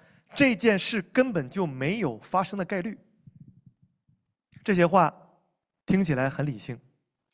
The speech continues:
但是其实就是缺乏信心的各种托词。圣经里也有一群像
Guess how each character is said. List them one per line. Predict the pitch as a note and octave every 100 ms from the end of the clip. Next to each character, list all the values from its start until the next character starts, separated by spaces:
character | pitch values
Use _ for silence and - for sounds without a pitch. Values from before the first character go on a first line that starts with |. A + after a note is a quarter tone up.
| _ _
但 | A#3 G3+
是 | G3
其 | F#3 - B3+
实 | G#3+ C3 C#3+ - _ _ _ _ _ -
就 | G#3
是 | E3 - D3 -
缺 | - G3
乏 | F#3 E3 B2+ C#3+
信 | - E3+
心 | C3+ - D3+
的 | C3+
各 | B2 D3
种 | A2
托 | - C#3+
词。 | C#3+ - D#3+ _ _ _ _ _ _ _ _ _ _ _ _ _ _ _ - -
圣 | C4+ B3+
经 | B3 B3
里 | F#3 - - _ -
也 | A3
有 | F#3+ D#3
一 | E3
群 | C#3 C3 D#3+ - _ _ _ _ _ _ _ _
像 | - F3